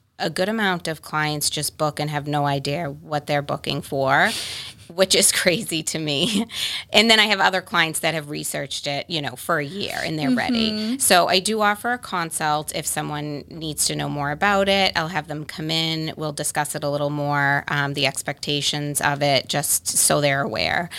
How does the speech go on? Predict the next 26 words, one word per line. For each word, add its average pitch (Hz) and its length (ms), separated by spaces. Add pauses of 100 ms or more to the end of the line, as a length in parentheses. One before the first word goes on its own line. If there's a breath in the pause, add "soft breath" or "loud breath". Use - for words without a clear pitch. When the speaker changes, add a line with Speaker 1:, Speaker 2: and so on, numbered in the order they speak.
(180 loud breath)
Speaker 1:
Um, 151 520 (140)
but 190 220
generally, 226 500
I 160 200
do 151 280
offer 147 440
the 151 80
consult 147 500
in 151 200
the 160 100
appointment. 208 680 (280 loud breath)
Um, 151 260
it's 165 140
about 160 320
two - 260
hours 147 540
or 151 80
two 143 200
and 147 80
a 147 40
half 143 240
hours, 151 500
depending 156 440
on 151 100
the 156 100
client. 180 640